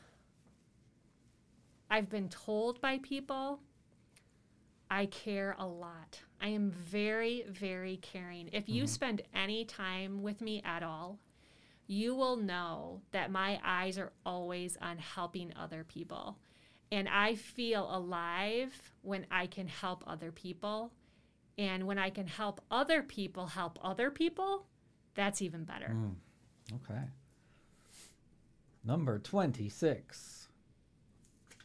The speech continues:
Speaker 2: You kind of already hit on this earlier, but what do you most value in your friends?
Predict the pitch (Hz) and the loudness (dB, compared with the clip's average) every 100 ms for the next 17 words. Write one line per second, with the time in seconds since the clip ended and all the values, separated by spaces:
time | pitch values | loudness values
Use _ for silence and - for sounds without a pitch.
0 | - 135 147 - - - - 190 190 185 | -4 2 2 0 -8 -4 2 4 6 8
1 | 175 135 147 123 123 123 120 110 104 98 | 8 8 8 8 6 6 4 4 2 0
2 | 117 139 131 165 - 185 180 165 135 127 | -2 2 6 6 6 4 6 8 8 8
3 | 131 - 113 120 120 117 117 117 113 107 | 6 2 4 6 6 6 4 4 2 2
4 | 104 - 143 113 90 - - - | 0 0 2 2 0 -10 -14 -20